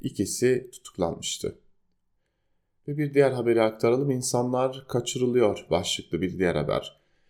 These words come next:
İnsan Hakları İzleme Örgütü, Ankara ve onun desteklediği Suriye Milli Ordusu tarafından tutuklanıp Türkiye'ye getirilen kişilerle ilgili bir rapor hazırladı. Tutuklananların yakınlarının ifadeleri ve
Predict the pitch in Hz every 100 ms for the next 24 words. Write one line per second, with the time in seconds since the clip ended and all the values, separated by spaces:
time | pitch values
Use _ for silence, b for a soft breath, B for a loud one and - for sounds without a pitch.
0 | _ _ - 170 160 170 156 147 147 156
1 | 156 143 139 147 147 139 139 143 160 170
2 | 170 170 _ - 160 175 143 127 127 135
3 | 120 107 113 - 110 120 113 95 95 -
4 | 98 - 90 92 - 139 147 135 113 107
5 | 135 185 156 - - - 58 - 73 85
6 | 117 131 127 - - - 87 95 113 -
7 | - 156 147 104 85 82 80 71 65 -
8 | 90 92 95 120 107 71 73 85 120 117
9 | 107 127 - - - 190 208 180 98 78
10 | 71 67 - b b b b - - -
11 | 135 139 143 143 156 147 147 147 143 143
12 | 156 170 123 - 113 95 95 98 147 165
13 | B B 92 80